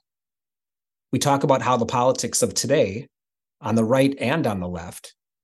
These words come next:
might be crowding out our natural ability and desire to form and maintain bonds with our family, our neighbors, our community, that transcend things like gender, sexuality, religion,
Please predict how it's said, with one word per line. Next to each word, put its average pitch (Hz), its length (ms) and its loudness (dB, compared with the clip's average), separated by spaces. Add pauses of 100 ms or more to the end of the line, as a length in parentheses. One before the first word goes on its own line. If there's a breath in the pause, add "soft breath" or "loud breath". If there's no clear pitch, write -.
(280)
might 160 240 2
be 208 100 -2
crowding 117 440 0
out 110 160 0
our 104 140 -2
natural 113 480 -2
ability 101 440 0
and 147 240 0
desire - 680 0 (580)
to - 100 -6
form 143 460 2
and 151 180 2
maintain 120 520 2
bonds 98 360 -4
with 95 120 -10
our 98 100 -6
family, 110 600 -6 (500)
our 107 140 -4
neighbors, 107 440 -4
our 80 60 -10
community, 104 640 -4 (440)
that 113 180 -4
transcend 175 720 4
things 101 320 -4
like - 140 -6
gender, 120 440 0
sexuality, 101 1040 -4
religion, 104 680 -4